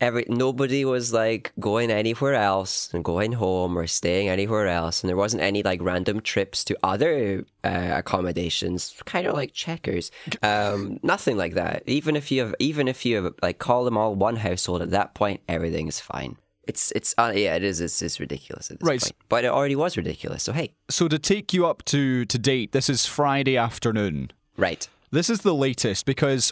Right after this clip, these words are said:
Speaker 2: on Wednesday, the Metropolitan Police announced they would now investigate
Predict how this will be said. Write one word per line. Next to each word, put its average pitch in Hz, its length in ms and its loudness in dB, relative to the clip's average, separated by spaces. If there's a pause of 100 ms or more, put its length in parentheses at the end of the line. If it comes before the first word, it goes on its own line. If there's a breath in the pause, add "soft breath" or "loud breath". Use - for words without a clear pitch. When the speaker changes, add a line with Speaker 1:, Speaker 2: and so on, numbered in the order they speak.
Speaker 2:
on 185 300 2
Wednesday, 151 480 2
the 120 100 2
Metropolitan 143 800 2
Police 127 360 0
announced 120 440 2
they 131 160 2
would 127 560 0 (140)
now 131 440 2 (100)
investigate 127 1000 0